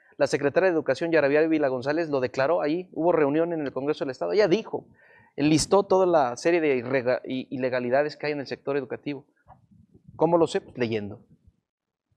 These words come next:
Las cuotas sindicales se otorgan a la sección dieciocho encabezada por Macedo.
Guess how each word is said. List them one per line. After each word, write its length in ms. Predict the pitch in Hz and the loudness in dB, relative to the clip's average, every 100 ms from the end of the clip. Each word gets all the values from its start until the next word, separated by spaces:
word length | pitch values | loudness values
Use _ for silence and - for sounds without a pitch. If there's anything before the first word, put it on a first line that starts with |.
| _ - - - - - | _ -20 -20 -20 -20 -8
Las 140 | - 123 | -6 0
cuotas 240 | 160 160 | 2 2
sindicales 380 | 143 123 156 151 | 0 -2 0 -2
se 80 | 139 | -2
otorgan 280 | 147 156 151 | -2 0 -2
a 40 | |
la 80 | 120 | -4
sección 260 | 120 147 | -4 -4
dieciocho 300 | 147 139 147 | -4 -4 -6
encabezada 360 | 156 135 113 151 | -2 0 0 -2
por 140 | 139 | -2
Macedo. 600 | 123 113 - 165 165 113 | 0 -2 0 2 2 -2